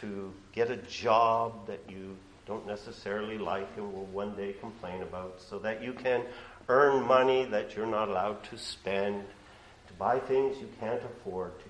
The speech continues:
keep up with people you don't like. That's the rat race.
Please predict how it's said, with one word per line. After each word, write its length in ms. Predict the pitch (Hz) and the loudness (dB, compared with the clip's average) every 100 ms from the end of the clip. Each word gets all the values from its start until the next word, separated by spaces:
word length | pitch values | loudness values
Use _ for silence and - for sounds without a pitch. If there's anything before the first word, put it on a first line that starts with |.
| - | -14
keep 180 | 104 104 | -12 -10
up 160 | 101 | -10
with 180 | 101 - - | -12 -14 -14
people 340 | 101 101 95 | -14 -12 -12
you 200 | 95 87 - | -12 -14 -10
don't 280 | 85 95 - | -8 -8 -10
like. 160 | 67 - - - - - - - - - - - - - 269 - 233 - - - - - - 147 | -14 -14 -20 -20 -20 -20 -20 -20 -20 -20 -20 -20 -20 -20 -20 -20 -20 -20 -20 -20 -20 -20 -4 4
That's 320 | 156 - - | 4 4 -4
the 100 | 104 | -2
rat 360 | 95 98 131 - | 0 0 -2 -10
race. 440 | - - - - | -14 -18 -20 -20